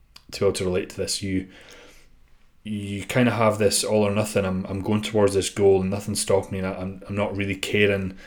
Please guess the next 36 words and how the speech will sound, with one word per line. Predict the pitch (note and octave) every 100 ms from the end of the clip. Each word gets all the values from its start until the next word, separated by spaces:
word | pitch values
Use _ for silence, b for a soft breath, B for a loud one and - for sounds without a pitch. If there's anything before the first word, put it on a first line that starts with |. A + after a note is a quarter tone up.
| B B B -
about | - G2 F#2
anything | G2 G2 G2 F#2+
else." | F#2+ F#2 - - - -
Um, | F#2+ F2+ F2+ F2 F2 - _ _ - -
not | F3 E3+
that | B2+
you're | G#2+
not | A2
caring | B2
about | G#2
anything | G2 G2
else, | F#2
but, | -
you | G#2+
know, | G2
you, | G2
you | A2+ G#2+
care | A#2
about | G2+
it | G2
vividly, | G2+ G2 G2 F#2+
and | F#2+ G2
it's | -
kinda, | - G#2 G2 A#2 -
you | G2+
know, | G2+ - - -
very | F#2+ G#2+ G2+
high | G2 G2+
on | G2
your | F#2+
list | F#2+ F#2+ -
of | G2
priorities | G2+ G2 - F#2+
and | F#2
your | F#2
values, | F#2+ F#2+ F#2 F#2 -